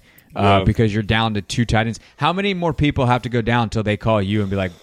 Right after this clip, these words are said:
Speaker 1: "Hey, we got an eighty-two jersey somewhere in here. Well, uh, can,
Speaker 2: Uh,
Speaker 1: we know you know, you study a lot and you know the offense. Get out here."
Speaker 2: Yeah, Scott Turner actually came up to me and said, "How many plays do you think you could give me in the game?" And he was joking around, but I was like, "Oh, we're getting serious now. <laughs> If, like, if this is on your mind every time you see me,"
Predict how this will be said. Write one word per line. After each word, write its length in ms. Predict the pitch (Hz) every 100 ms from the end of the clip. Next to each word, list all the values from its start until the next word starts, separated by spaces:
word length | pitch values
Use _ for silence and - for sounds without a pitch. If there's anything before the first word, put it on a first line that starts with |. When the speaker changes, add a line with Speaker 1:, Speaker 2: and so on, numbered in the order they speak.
| 92
Speaker 1:
"Hey, 640 | - 92 98 117 117 101 98
we 100 | 117
got 180 | 123
an 60 | 117
eighty-two 380 | 117 107 101 110
jersey 340 | 98 101 95
somewhere 380 | 92 107 104 95
in 100 | 90
here. 260 | 90 87 85
Well, 240 | 95 98
uh, 260 | 98 92 90
can, 100 | - 113 113 107 107 104
Speaker 2:
Uh, 40 | 104
Speaker 1:
we 40 |
know 120 | 120
you 140 | 131 131
know, 100 | 127
you 200 | 127 123
study 280 | 107 131 123
a 80 | 110
lot 140 | 107
and 80 | 110
you 40 |
know 120 | 110 107
the 120 | 101
offense. 500 | 101 - 87 80 - -
Get 100 | 98
out 140 | 101 98
here." 180 | 87 85
Speaker 2:
Yeah, 460 | 123 131 139 117 90
Scott 400 | 104 - 139 135
Turner 240 | 139 131
actually 320 | 110 107 - 107
came 160 | 110
up 100 | 110
to 80 | -
me 60 | 104
and 80 |
said, 100 | 107
"How 80 | 117
many 140 | 165 180
plays 220 | 196 170
do 60 |
you 40 | 135
think 100 | 135
you 100 | 127
could 60 | 104
give 100 | 120
me 200 | 107 90
in 80 | -
the 80 | 104
game?" 240 | 101 101 101
And 80 | 131
he 80 | 147
was 180 | 123
joking 320 | - 117 107 104
around, 300 | 104 104 98
but 80 |
I 60 | 101
was 180 | 101 98
like, 220 | 95 -
"Oh, 260 | 113 107 80
we're 200 | 95 98
getting 200 | 98 92
serious 460 | - 117 - -
now. 240 | - - -
<laughs> 40 |
If, 160 | 98 -
like, 360 | 117 113 -
if 120 | 165 117
this 200 | 135 135
is 100 | 123
on 160 | 120
your 120 | 113
mind 340 | 113 113 110 104
every 220 | 107 110
time 200 | 104 101
you 80 | 92
see 180 | - 120
me," 180 | 98